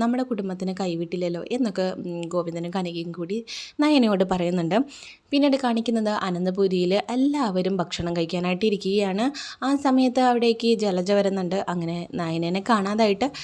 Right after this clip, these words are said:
ജലജ അന്വേഷിക്കുന്നുണ്ട്, "എവിടെ ഇത്ര നേരമായിട്ടും, ഏ, നയനേനെ കാണാനില്ലല്ലോ, എന്ത് ഇത്ര നേരമായിട്ടും മഹാറാണി എണീറ്റില്ലേ?" എന്നൊക്കെ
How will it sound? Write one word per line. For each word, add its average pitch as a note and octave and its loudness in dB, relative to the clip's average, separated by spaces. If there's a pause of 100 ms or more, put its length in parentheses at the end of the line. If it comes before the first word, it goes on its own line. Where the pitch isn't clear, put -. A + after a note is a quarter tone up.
(300)
ജലജ C#4+ 4 (100)
അന്വേഷിക്കുന്നുണ്ട്, G#3 2 (180)
"എവിടെ E3 0 (120)
ഇത്ര F#3+ -6 (100)
നേരമായിട്ടും, G3+ 0 (360)
ഏ, F#3+ -2 (440)
നയനേനെ F3 0
കാണാനില്ലല്ലോ, G3+ 0 (120)
എന്ത് E3+ -2
ഇത്ര G3 -2 (100)
നേരമായിട്ടും G#3 0
മഹാറാണി C4 0
എണീറ്റില്ലേ?" G3+ 0
എന്നൊക്കെ F#3+ -4